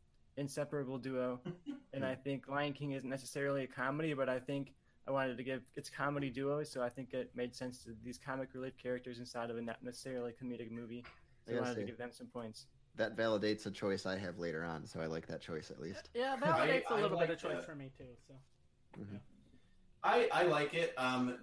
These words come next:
Speaker 4: my only one that wasn't just, like, an acting duo that was in my honorable mentions was Gene Wilder and Mel Brooks. I was,
Speaker 3: Yeah.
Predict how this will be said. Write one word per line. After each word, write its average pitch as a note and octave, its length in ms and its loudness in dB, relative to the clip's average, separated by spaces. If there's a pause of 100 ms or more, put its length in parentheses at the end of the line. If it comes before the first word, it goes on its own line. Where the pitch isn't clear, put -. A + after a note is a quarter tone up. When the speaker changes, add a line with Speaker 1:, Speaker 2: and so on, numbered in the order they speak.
Speaker 4:
my C#3+ 180 0
only F#3 220 4
one D3+ 200 4
that - 120 -2
wasn't A#2+ 280 0
just, B2 180 -4
like, A#2+ 160 0
an G2 160 -4
acting A2+ 360 -2
duo A#2 360 4
that - 260 -2
was G2 200 -8
in G#2 200 -4
my C#3+ 220 2
honorable D#3 260 0
mentions D3+ 440 0
was A#2 240 6
Gene A2 240 -2
Wilder G2 380 0
and F#2+ 100 -6
Mel F#2+ 240 -4
Brooks. - 580 -6
I G2 160 -2
was, G2 160 -4
Speaker 3:
Yeah. B2+ 60 -6